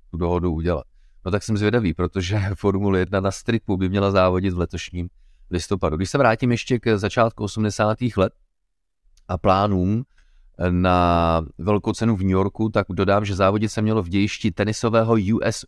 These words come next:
Open ve Flushing Meadows. A jakkoliv se závod dostal do kalendáře, tak přišly protesty ochránců přírody, hrozby žalobami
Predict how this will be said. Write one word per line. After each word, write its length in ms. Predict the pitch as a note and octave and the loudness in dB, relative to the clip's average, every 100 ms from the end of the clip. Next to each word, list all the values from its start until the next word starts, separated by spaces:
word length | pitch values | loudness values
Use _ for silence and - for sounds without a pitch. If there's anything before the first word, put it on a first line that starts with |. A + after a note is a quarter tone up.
| - | -8
Open 500 | G2+ - - E2+ D#2 | -8 -8 -4 -2 0
ve 100 | F2 | -2
Flushing 520 | - F#2+ - G2+ F#2 | -2 -4 -2 0 0
Meadows. 600 | F#2 C3 E2+ C2+ - - _ _ - _ _ - | 0 2 0 -2 -8 -16 _ _ -20 _ _ -2
A 80 | |
jakkoliv 360 | G2 G2 B2 C3 | 0 0 0 0
se 100 | A#2 | 2
závod 220 | A#2+ A#2+ | 2 4
dostal 260 | A#2 - B2 | 2 0 0
do 120 | E2 | 0
kalendáře, 760 | F2 D#2+ D#2 D#2 D#2+ F#2+ A2+ F3 - - | 0 -2 0 0 0 -2 -4 -6 -14 -8
tak 120 | E2+ G#2+ G2+ | -4 0 -2
přišly 320 | - - G#2 | -2 -2 -2
protesty 500 | F#2 G#2 A2 - - | -2 -2 -4 -4 -4
ochránců 600 | G2+ - G#2+ G#2 F#2+ F#2+ | -4 0 2 2 -2 -12
přírody, 540 | - - F#2 G2 E2 - _ _ - - | -12 -4 -2 -2 -4 -10 _ _ -12 0
hrozby 400 | G2+ G2 G2+ G2 | 0 0 0 2
žalobami 640 | G2+ G#2+ G2+ F#2 D#2+ | 2 4 4 2 0